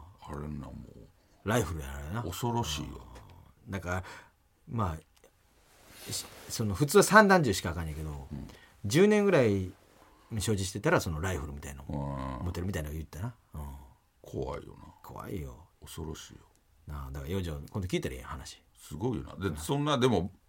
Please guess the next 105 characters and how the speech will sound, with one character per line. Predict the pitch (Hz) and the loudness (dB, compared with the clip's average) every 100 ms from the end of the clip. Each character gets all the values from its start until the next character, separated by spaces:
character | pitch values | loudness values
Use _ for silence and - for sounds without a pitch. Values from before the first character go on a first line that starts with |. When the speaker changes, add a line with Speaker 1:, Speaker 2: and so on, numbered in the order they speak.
| - | 2
Speaker 2:
あ | 147 | 4
れ | 180 | 6
に | 185 | 4
も | 104 | 4
よ | 95 | 4
る | 98 | 4
と | |
思 | 69 | -2
う | |
ん | 71 | -4
で | |
す | 82 | 0
よ。 | |
出 | 76 139 | 4 4
方 | 160 156 | 4 4
に | 156 | 4
も | 113 | 2
よ | 76 | 0
る | 85 | -2
と | 76 | -2
思 | 53 - | -10 -12
う | |
ね。 | - | -14
そ | - | -8
の、 | 69 67 82 71 | -6 -6 -6 -8
Speaker 1:
う | 78 | 2
ん。 | |
Speaker 2:
ど | 107 147 | 6 10
う | 151 | 10
や | 151 | 8
っ | |
て | - 73 | 2 -6
動 | 71 80 | -4 -4
物 | 71 76 | -6 -6
が | 73 | -2
出 | 82 | -2
て | 87 | -2
く | - | -4
る | 65 | -8
か | - | -10
み | - | -14
た | - | -10
い | |
な。 | - | -2
Speaker 1:
あ | 107 98 85 | 2 2 0
あ。 | 76 - - - | 0 -4 -8 -4
Speaker 2:
な | 104 | 4
ん | 104 | 8
か、 | |
要 | 123 113 | 12 12
は | 85 | 10
あ | |
る | 101 | 6
や | |
ん。 | 71 | 4
カ | 90 | 4
メ | 87 | 4
ラ | 82 69 | 6 4
仕 | 64 | 2
掛 | - 73 | -2 -2
け | 80 | -2
て | 73 73 | -2 -4
て、 | 69 69 127 | -2 -2 2
Speaker 1:
あ | |
あ。 | 120 113 110 104 - | 4 6 4 4 4
Speaker 2:
こ | 76 | 0
こ | |
に、 | 62 | -4
み | 65 | -8
た | - | -10
い | |
な。 | - - - - | -10 -12 -14 -6
そ | 120 | 0
れ | 117 | 2
に | 107 | 2
な | 73 | 0
ん | 64 | -4
か、 | - - - - - _ _ - - - - | -8 -12 -18 -20 -20 _ _ -20 -20 -20 0
大 | 175 180 | 4 6
概 | 180 | 6
そ | - | 6
う | 139 | 4
い | |
う | |
の | 87 | 4
っ | |
て | 95 | 0
映 | 110 - | -2 -2
っ | |
て | - | 0
て | 143 | 0
も | 76 | 0
一 | 87 - | -2 -4
匹 | 117 - | -2 -2
と | - | -4
か | - | -8
や | |
ん。 | - | -14
Speaker 1:
あ | - - | -10 -2
あ。 | 107 92 78 67 - | 0 0 -2 -6 -4
Speaker 2:
こ | 131 | 0
の | |
間 | 110 | 2
ど | 104 | 2
っ | 156 | 0